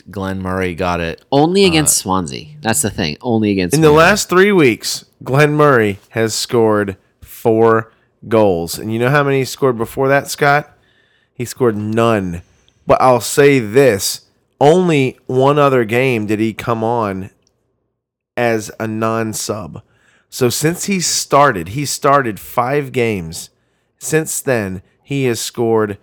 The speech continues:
Speaker 3: four goals in those five games.
Speaker 1: Disappointing.
Speaker 2: Form.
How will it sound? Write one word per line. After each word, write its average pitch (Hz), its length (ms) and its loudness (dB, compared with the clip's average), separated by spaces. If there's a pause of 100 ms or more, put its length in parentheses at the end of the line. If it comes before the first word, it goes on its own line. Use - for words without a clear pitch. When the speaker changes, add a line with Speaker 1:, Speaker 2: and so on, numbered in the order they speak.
(300)
Speaker 3:
four 143 420 0
goals 104 680 0 (360)
in 104 160 -6
those 98 240 -4
five 87 320 -8
games. 80 480 -12 (1000)
Speaker 1:
Disappointing. 170 540 2
Speaker 2:
Form. 147 220 2